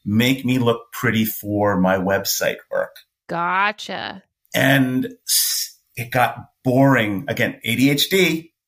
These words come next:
Speaker 2: Mm-hmm.
Speaker 1: it got boring to me almost immediately.
Speaker 2: Mm-hmm.
Speaker 1: Like, when a forty-year-old wa-, model wanted me to make them look twenty-five.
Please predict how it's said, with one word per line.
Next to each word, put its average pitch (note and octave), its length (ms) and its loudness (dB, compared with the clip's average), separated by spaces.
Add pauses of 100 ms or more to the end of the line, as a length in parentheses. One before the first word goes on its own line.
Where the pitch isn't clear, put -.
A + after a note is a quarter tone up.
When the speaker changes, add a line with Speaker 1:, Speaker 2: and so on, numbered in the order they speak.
(160)
Speaker 2:
Mm-hmm. G3 240 4
Speaker 1:
it F#3 140 4
got B2 320 2
boring A2 460 2
to A#2 140 -4
me G2+ 500 -2 (100)
almost C3 640 2
immediately. G#2 920 -4 (240)
Speaker 2:
Mm-hmm. G#3+ 320 4
Speaker 1:
Like, A2 240 0 (300)
when A2 520 2 (440)
a - 80 -4
forty-year-old D3 840 4
wa-, A2 280 2
model A2 460 2
wanted G2+ 300 0
me G2 120 -2
to F#2 60 -2
make F#2+ 240 0
them F#2+ 140 0
look F#2 220 -4
twenty-five. F#2 920 -2